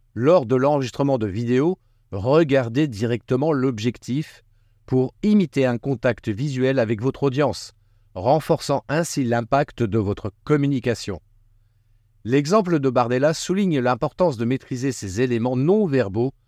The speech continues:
pour renforcer le message et l'authenticité de la communication. Dans nos campagnes de marketing vidéo, un soin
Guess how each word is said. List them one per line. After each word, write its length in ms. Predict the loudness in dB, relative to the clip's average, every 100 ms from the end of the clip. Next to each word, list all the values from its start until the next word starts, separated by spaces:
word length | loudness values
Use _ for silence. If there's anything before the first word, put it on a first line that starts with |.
| _ _ _
pour 220 | -6 -4 2
renforcer 640 | 2 2 -2 -2 -4 -6 _ _ _
le 180 | -2 0
message 580 | 0 0 0 0 0 -4
et 120 | -6 0
l'authenticité 800 | 2 2 0 -2 -8 -8 -4 0
de 60 |
la 100 | 0
communication. 760 | 0 0 0 0 -2 -4 -6 -8 _ _ _ _ _ _ _
Dans 360 | -6 2 4 4
nos 140 | 2
campagnes 460 | 0 0 2 0 0
de 100 | 0
marketing 520 | -2 -2 -6 -2 -2
vidéo, 340 | 0 0 0 -4 _ _ -6
un 140 | -4
soin 360 | -4 -2 -4